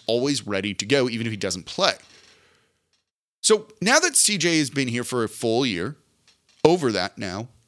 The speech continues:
it's time to kind of establish yourself as that person. This is where he personally, I think, needs to grow. We know he's not the most vocal leader, right? Like, he's not gonna go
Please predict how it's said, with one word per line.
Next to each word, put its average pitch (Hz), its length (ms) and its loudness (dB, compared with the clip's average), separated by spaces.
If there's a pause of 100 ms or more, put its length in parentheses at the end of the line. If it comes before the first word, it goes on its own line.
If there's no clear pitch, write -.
(240)
it's - 160 2
time 208 260 2
to 262 80 -6
kind 240 180 -2
of 196 60 -4
establish 170 580 0
yourself 156 400 -2
as 143 140 0
that 135 240 2
person. - 380 0 (240)
This 208 200 6
is 240 120 0
where 220 140 0
he 190 580 -4 (260)
personally, 117 720 -2
I 135 60 -4
think, 156 260 -6
needs 113 360 -4
to 113 100 -6
grow. 104 320 -4 (800)
We 220 160 0
know 208 220 0
he's 185 260 -4
not 175 180 -2
the 165 80 -2
most 156 280 -2
vocal 131 600 -6
leader, 113 420 -6 (160)
right? 113 220 0
Like, 127 140 -4
he's 156 180 -4
not 160 180 0
gonna 156 120 -6
go 139 260 0